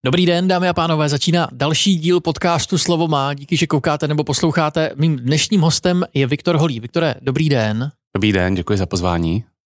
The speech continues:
Speaker 1: Viktore, vy jste spoluzakládal Longevity Forum a tady si myslím, že by stálo možná hned na začátek vysvětlit, co to vlastně to Longevity Forum je, eh, co ten přístup možná k životu tady v tomto případě znamená, eh, jakým způsobem se vám to třeba teď i daří,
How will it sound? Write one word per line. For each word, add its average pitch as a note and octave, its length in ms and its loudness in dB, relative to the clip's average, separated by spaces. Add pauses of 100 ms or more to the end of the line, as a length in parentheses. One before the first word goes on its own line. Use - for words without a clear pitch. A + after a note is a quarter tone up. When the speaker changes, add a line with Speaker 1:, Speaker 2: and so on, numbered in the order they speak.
Speaker 1:
Viktore, F#3+ 360 2
vy D#3 120 0
jste A3 200 0
spoluzakládal F3+ 840 0
Longevity D#3 500 0
Forum B2 500 0 (160)
a A#2+ 180 -2
tady C3+ 220 -2
si F3 140 0
myslím, E3 260 0
že D3+ 80 0
by D3+ 100 -2
stálo D3+ 260 0
možná D3+ 300 -2
hned D#3 160 -2
na C#3+ 60 0
začátek C#3+ 460 -2
vysvětlit, D3 420 0
co - 200 0
to D#3+ 140 0
vlastně C#3 320 0
to D3 120 0
Longevity C3+ 400 -2
Forum D3 360 0
je, C3 260 2 (400)
eh, B2 60 0 (460)
co - 140 -4
ten E3 260 0 (180)
přístup G3+ 500 -2
možná F#3+ 260 0
k E3+ 60 2
životu E3 280 0
tady D3+ 180 0
v - 40 -6
tomto D3+ 240 -2
případě D3+ 380 -2
znamená, C3 440 0 (380)
eh, A#2+ 220 0
jakým C3 260 0
způsobem D3 440 -2
se - 100 0
vám C#3+ 120 0
to D3+ 100 -4
třeba D3 240 -2
teď - 300 -4
i D#3 60 0
daří, C#3 420 0